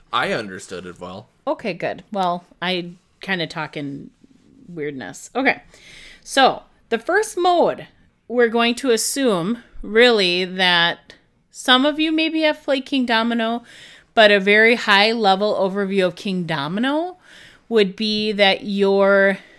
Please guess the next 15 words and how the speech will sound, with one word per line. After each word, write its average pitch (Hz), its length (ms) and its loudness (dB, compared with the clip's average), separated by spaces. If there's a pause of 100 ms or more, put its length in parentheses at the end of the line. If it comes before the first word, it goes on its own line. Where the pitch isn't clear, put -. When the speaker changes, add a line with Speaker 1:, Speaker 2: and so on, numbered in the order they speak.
(360)
Speaker 2:
trying 320 240 -2
to 349 80 -2
build 220 280 -2
up 240 160 -2
your 196 120 -2
kingdom 226 760 -2 (380)
in 208 280 -2
a 190 840 -2 (600)
grid-like 214 680 0
fashion 226 800 -2 (340)
with 208 320 -2
different 208 340 -4
types 180 280 -4
of 180 160 -6
territories. - 920 -8